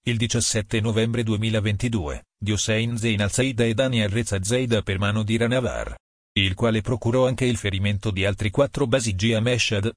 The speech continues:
nella provincia di Khorasan, durante la rivolta in atto il sedici settembre in seguito alla morte in custodia di Mahsa Amini,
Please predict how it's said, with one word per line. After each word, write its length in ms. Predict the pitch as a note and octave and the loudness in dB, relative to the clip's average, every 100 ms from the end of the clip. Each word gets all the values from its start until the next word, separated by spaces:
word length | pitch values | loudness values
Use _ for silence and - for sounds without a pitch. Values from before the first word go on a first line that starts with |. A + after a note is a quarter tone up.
| _ - | _ -2
nella 240 | A2+ A2+ | 0 0
provincia 440 | - A2 A#2 G#2+ | 0 -2 0 0
di 120 | G#2+ F#2+ | -2 0
Khorasan, 560 | A#2+ B2 G#2 A#2+ B2 C#3 _ | 2 2 2 0 0 -6 _
durante 460 | G2+ G#2+ C#3 A#2 | -4 0 0 2
la 100 | A#2+ | 2
rivolta 400 | A2 A2+ F#2+ G#2 | 2 2 0 0
in 140 | B2+ A#2+ | 0 -2
atto 320 | D#2 - F#2+ | -4 -4 -2
il 100 | F#2 | 0
sedici 400 | - B2 C3+ B2 | 0 0 0 0
settembre 540 | A#2 A#2+ - G2+ F#2 | 0 -2 0 0 0
in 120 | F#2+ F#2 | 0 0
seguito 500 | - A#2+ A2 G#2+ G2+ | 0 0 0 0 0
alla 160 | G2+ | 0
morte 300 | A2 A#2+ - | 0 -2 0
in 140 | A2+ A2 | 0 2
custodia 520 | A2 G#2 A#2+ A2 G#2 | 0 0 0 2 0
di 120 | A2 | 0
Mahsa 340 | A#2+ A2+ B2 | 0 2 0
Amini, 360 | G2 C#2+ B1+ A1+ | 0 -4 -10 -14